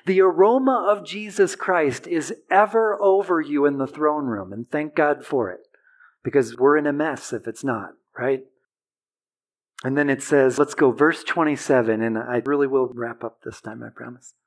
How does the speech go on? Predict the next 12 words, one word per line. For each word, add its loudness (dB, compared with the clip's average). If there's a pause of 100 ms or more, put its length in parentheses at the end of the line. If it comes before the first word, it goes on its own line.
(1000)
<laughs> -10 (1600)
It -18
says, 2
"Then 2
they 4
returned, 2
every 4
man 2
of -2
Judah 2
and 0
Jerusalem, 0